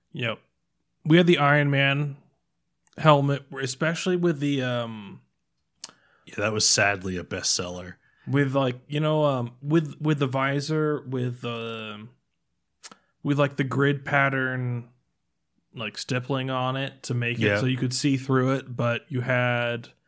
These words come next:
Speaker 1: the whole complete helmet look. Like, it didn't look like you had a visor. It looked like the full mask.
Speaker 2: Mm-hmm.
Speaker 1: Spider-Man was a big one as well.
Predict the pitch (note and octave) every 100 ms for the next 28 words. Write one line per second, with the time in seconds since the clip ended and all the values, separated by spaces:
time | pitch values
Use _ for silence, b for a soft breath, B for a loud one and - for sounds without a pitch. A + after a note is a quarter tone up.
0 | _ _ _ _ - B2 C#3+ C3+ C3 C3
1 | B2 C#3 B2+ - A#2+ B2+ A2 B2+ B2+ B2+
2 | - - A#2 A#2 B2+ B2+ B2 - C3+ B2
3 | B2 B2+ B2 B2 B2 A#2+ A#2 A#2+ B2+ A#2+
4 | A#2+ B2 B2 B2 B2 B2 - B2 A2+ A2+
5 | A#2 C3 B2+ - - _ - A2 G2 G#2+
6 | G#2+ A2+ - - - C#3+ D3 D3+ D3 D3
7 | D3 C#3+ C#3 C#3+ C3+ C#3 C#3 B2+ B2+ A#2+
8 | B2 D3 D3